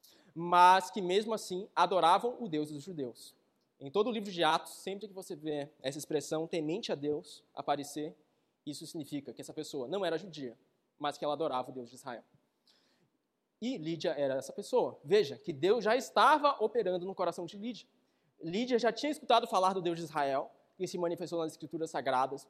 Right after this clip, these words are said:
dos judeus, do Antigo Testamento, que nós temos hoje em nossas Bíblias, mas ela ainda não havia falado, ah, ouvido falar de Jesus. Então, sabendo disso, Deus transtorna toda a viagem de Paulo para que ele vá pra Filipos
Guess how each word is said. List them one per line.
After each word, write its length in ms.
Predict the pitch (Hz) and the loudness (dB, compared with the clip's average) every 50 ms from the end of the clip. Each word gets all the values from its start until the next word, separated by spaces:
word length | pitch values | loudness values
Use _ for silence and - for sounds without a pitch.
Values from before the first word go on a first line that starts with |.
| _ - | _ -14
dos 100 | 196 175 | -10 -8
judeus, 520 | - 165 139 139 139 135 147 185 - - | -8 -4 -2 0 0 0 -2 -4 -10 -14
do 80 | - 139 | -14 -12
Antigo 240 | 123 - 170 165 | -10 -10 -8 -8
Testamento, 500 | 165 180 - - 160 147 139 131 - - | -8 -8 -6 -6 -6 -6 -8 -10 -10 -12
que 80 | - - | -12 -12
nós 120 | 131 123 | -12 -10
temos 260 | - 143 131 131 120 139 | -10 -12 -12 -10 -10 -10
hoje 160 | 127 - 139 | -10 -10 -10
em 20 | |
nossas 240 | 131 131 - 160 147 | -10 -10 -10 -10 -10
Bíblias, 420 | 139 143 156 135 147 160 - - - _ _ _ _ _ - 285 - - | -8 -8 -8 -8 -10 -14 -16 -18 -20 _ _ _ _ _ -20 -16 -6 0
mas 220 | 196 220 233 247 | 2 2 4 4
ela 160 | 226 240 262 | 4 4 4
ainda 240 | 240 247 247 277 262 | 4 4 4 2 2
não 300 | 254 247 277 330 381 370 | 2 2 0 0 2 2
havia 220 | 294 202 202 285 | 2 0 0 -4
falado, 380 | 294 - 254 226 226 233 247 233 - _ _ - | -4 -2 0 2 2 0 0 -4 -16 _ _ -8
ah, 140 | 185 185 180 | -6 -4 -4
ouvido 240 | 185 175 196 208 233 | -4 -4 -6 -6 -6
falar 380 | - 214 190 185 196 214 - | -2 0 2 2 0 0 -4
de 80 | 202 208 | -8 -6
Jesus. 480 | 254 277 269 302 339 277 - - - _ _ _ _ _ _ _ _ _ _ 254 202 - | -6 -6 -4 -4 -6 -6 -8 -12 -20 _ _ _ _ _ _ _ _ _ _ -18 -12 -10
Então, 440 | 214 226 208 - 220 220 240 240 233 | -10 -6 -2 2 2 4 4 2 0
sabendo 360 | - - 170 180 196 202 180 | -2 -4 -2 -2 -2 -2 -4
disso, 420 | 143 151 175 202 - - - - _ _ _ _ _ _ _ _ - | -6 -6 -8 -8 -8 -12 -18 -20 _ _ _ _ _ _ _ _ -10
Deus 380 | 135 139 160 170 185 185 180 | -4 0 0 2 0 0 -2
transtorna 500 | - 185 180 180 175 - 185 175 180 175 | -4 -4 -4 -2 -2 0 0 0 0 -2
toda 300 | 175 - - 240 240 254 | -2 2 2 2 4 2
a 20 | 220 | 2
viagem 300 | 208 196 185 185 196 190 | 4 4 4 4 2 -2
de 100 | 185 226 | -8 -4
Paulo 400 | - - 151 135 127 120 123 - _ _ _ _ _ _ | 0 2 2 2 2 0 -4 -10 _ _ _ _ _ _
para 200 | - 160 156 160 | -4 -4 -4 -4
que 360 | 160 - - 175 160 147 139 - _ _ - | -4 -8 -10 -8 -8 -8 -8 -10 _ _ -8
ele 180 | 147 147 147 143 | -6 -4 -4 -4
vá 500 | 127 127 127 143 151 156 170 214 262 - - - _ _ _ | -4 -2 4 6 8 8 8 6 2 -4 -16 -20 _ _ _
pra 160 | - 170 165 160 | 0 0 0 0
Filipos 560 | - 254 202 147 131 - - - - - | -2 -8 -8 -8 -8 -10 -12 -18 -20 -20